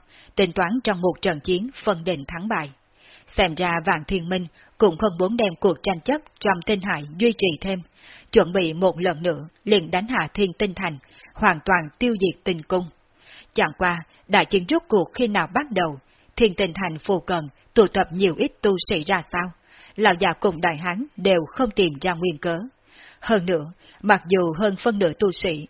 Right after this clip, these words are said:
đối với đại chiến lần này tránh không kịp, nhưng còn có một số đông không thể không kể đến. Thế lực tán tu,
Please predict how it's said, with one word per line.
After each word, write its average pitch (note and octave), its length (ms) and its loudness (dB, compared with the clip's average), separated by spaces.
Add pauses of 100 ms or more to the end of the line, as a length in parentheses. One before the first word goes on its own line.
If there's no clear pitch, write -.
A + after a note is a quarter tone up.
đối F#3+ 160 4
với C4 180 -2
đại E3 220 0
chiến F3 160 0 (100)
lần D#3+ 200 -2
này E3 200 -4 (100)
tránh F3+ 180 -2 (100)
không F#3 280 -2
kịp, E3+ 160 -2 (500)
nhưng G3 260 2 (120)
còn F3+ 200 0
có C#4 120 -2
một A3+ 220 2
số G3+ 240 -2
đông F#3+ 240 -2
không B3+ 240 -4
thể F3 200 -2
không F#3+ 280 -2
kể E3 200 0
đến. F3 220 -4 (540)
Thế G#3 220 0
lực F#3+ 220 -2
tán F3+ 240 -4
tu, F#3+ 100 2